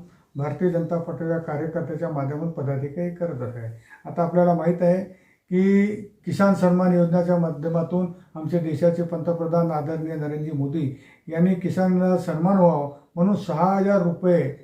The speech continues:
अ, प्रत्येक वर्षाला शेतकऱ्याला देण्याच्या त्यांनी घोषणा केली. त्या अनुषंगानं आता ते देत आहेत आणि नि-, देवेंद्रजी फडणवीस यांच्या नेतृत्वामध्ये सुद्धा महाराष्ट्राच्या सरकारने सहा हजार रुपये,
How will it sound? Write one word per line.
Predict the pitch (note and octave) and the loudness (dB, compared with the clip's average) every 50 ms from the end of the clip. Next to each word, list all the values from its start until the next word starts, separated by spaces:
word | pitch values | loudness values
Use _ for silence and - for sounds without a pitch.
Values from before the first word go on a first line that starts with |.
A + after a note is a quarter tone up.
| _ _ _ _ _ _ _ _ _ _ - | _ _ _ _ _ _ _ _ _ _ -8
अ, | E3 E3+ E3+ | -4 -4 -4
प्रत्येक | E3 - - E3+ E3+ - - G#3 G#3 G3 | -4 -2 0 -2 0 2 0 0 2 4
वर्षाला | F#3+ F3 C3+ - F3+ F3+ F#3 F3 | 2 2 2 2 2 2 2 2
शेतकऱ्याला | E3+ F3 E3+ E3 - F3 E3+ F3 F3 | 2 0 -2 -2 0 2 4 4 4
देण्याच्या | E3+ E3 D#3+ D#3 D#3+ D#3 D#3 E3+ E3+ | 4 2 -2 -4 -4 -4 -4 -4 -4
त्यांनी | E3 E3 D3+ D#3 D#3+ | -4 -6 -6 -6 -4
घोषणा | C#3 B2+ B2+ B2+ D#3 F3 F3 | -2 -2 -2 -2 0 0 0
केली. | E3+ E3+ E3+ E3 D3+ | 2 0 0 -2 -2
त्या | - - F3+ F#3 | -2 -2 0 2
अनुषंगानं | F#3 F3+ F#3 F#3 E3+ E3+ F3 F3 F3 F3+ F3+ F#3+ G#3 A3 G#3+ A3 - - - - _ - | 2 2 2 2 2 2 2 2 2 2 2 2 2 2 0 -4 -8 -12 -18 -20 _ -10
आता | D#3 D#3 - F#3+ F#3 | -10 -6 -2 -2 -2
ते | F3+ F#3+ F3+ | 0 0 0
देत | E3 - F3 F#3 F3+ - | 2 2 0 0 2 2
आहेत | F#3 F3 F#3+ F#3+ | 2 4 4 2
आणि | G3 F#3 F#3 G3 | 2 2 2 4
नि-, | G3+ G3 F#3 E3+ E3 D#3+ D#3 D#3+ | 4 6 6 4 4 2 0 -2
देवेंद्रजी | D#3+ C#3+ D#3 D#3+ F3+ G#3 G#3+ G#3+ A#3 A3+ A3 G#3 - - - - _ _ | -2 -2 0 2 4 4 6 6 6 4 4 2 -2 -6 -12 -20 _ _
फडणवीस | E3 E3 E3+ E3+ G3 G#3+ G#3+ F3 | 0 2 2 4 4 4 4 4
यांच्या | F3+ F3 F3 - - A#3 A3+ | 4 2 2 2 2 2 4
नेतृत्वामध्ये | G#3 G#3 F3+ G3+ G#3+ G3 F#3 G#3 G3+ F#3+ F3+ F3 E3 E3+ | 4 4 2 2 0 0 0 0 0 0 0 0 0 -2
सुद्धा | - F3 E3+ E3 F3+ F3 | -2 -2 -4 -2 -2 -2
महाराष्ट्राच्या | E3 D#3 D3+ D3+ D#3+ E3+ E3 - - F3+ E3+ - F3 E3 | -2 -2 -2 -2 -2 -2 -2 -2 -2 -4 -4 -2 -4 -4
सरकारने | - D3+ C#3 - E3 E3 F3 G3 G#3 G3+ - - - _ - - | -4 -6 -6 -6 -2 0 0 0 0 -2 -6 -12 -20 _ -2 4
सहा | F3+ G3 A#3 A#3 G#3+ | 6 8 8 8 8
हजार | F3+ F3+ F3+ E3+ | 6 6 4 2
रुपये, | D3 C#3 C3 C#3+ C3+ C3 | 2 -2 -4 -6 -6 -6